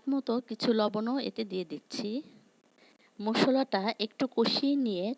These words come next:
তারপর সেই শিং মাছগুলো, কাটা শিং মাছগুলো আমি এখানে দিয়ে দিচ্ছি। তারপর মশলার সাথে ভালো করে নেড়ে চেড়ে এটা ভালো করে কষিয়ে নিব। শিং মাছ অনেকে ভেজে তারপর রান্না করে,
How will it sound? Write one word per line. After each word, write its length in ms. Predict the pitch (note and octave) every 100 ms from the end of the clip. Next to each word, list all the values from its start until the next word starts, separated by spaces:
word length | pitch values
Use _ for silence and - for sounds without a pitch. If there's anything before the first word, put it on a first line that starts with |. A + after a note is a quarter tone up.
| -
তারপর 540 | G3+ G3 - G3+ A3 - - -
সেই 300 | - A3+ G#3+
শিং 280 | C4 B3 B3
মাছগুলো, 680 | B3 B3 - A#3+ G3+ G#3 E4 _
কাটা 240 | - G#3 A#3+
শিং 260 | A3+ A3+
মাছগুলো 420 | A3+ A3+ - A3
আমি 260 | A#3+ A3+ F#3
এখানে 300 | F3+ G#3+ A#3
দিয়ে 240 | D4 G#3
দিচ্ছি। 440 | F3+ C#3 - - D#3+ _ _ - - _ _
তারপর 340 | G3+ G3 - B3
মশলার 460 | G#3 G#3 A#3 A#3
সাথে 320 | A#3+ A3 A#3
ভালো 400 | B3+ F3+ F#3 G3
করে 320 | G#3+ G#3 G3+ A#3
নেড়ে 320 | F#3 F#3 A3
চেড়ে 380 | - F#3 F#3+ A3
এটা 220 | F#3+ A3
ভালো 300 | A3+ F3+ F3+
করে 280 | G3+ G#3 A#3 -
কষিয়ে 380 | A#3+ - G#3
নিব। 280 | E3 C#3+ C#3+ - _ _ _ _ _ _ _ _ _ _ -
শিং 240 | - C4+ C4
মাছ 300 | C#4 D4 -
অনেকে 500 | G#3+ A#3 - A#3 C#4 B3+
ভেজে 520 | A3 G#3+ F#3 A#3 A3 -
তারপর 420 | G#3 F#3+ - A3+
রান্না 260 | F#3 F3+ E3+
করে, 280 | E3+ E3